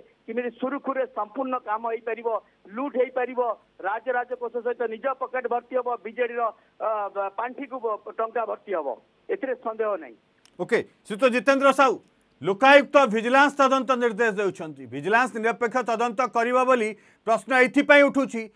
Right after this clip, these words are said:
Speaker 2: ପିପିଇ କିଟ୍ ସ୍କାମରେ ବି ଭିଜିଲାନ୍ସ ତଦନ୍ତ ଦେଇଥିଲା। ରେଜଲ୍ଟ କ'ଣ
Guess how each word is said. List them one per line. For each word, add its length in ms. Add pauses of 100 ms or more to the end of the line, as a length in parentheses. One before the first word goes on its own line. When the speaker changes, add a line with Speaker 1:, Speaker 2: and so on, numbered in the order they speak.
(200)
Speaker 2:
ପିପିଇ 400
କିଟ୍ 240
ସ୍କାମରେ 320
ବି 160
ଭିଜିଲାନ୍ସ 320
ତଦନ୍ତ 320
ଦେଇଥିଲା। 400
ରେଜଲ୍ଟ 320
କ'ଣ 140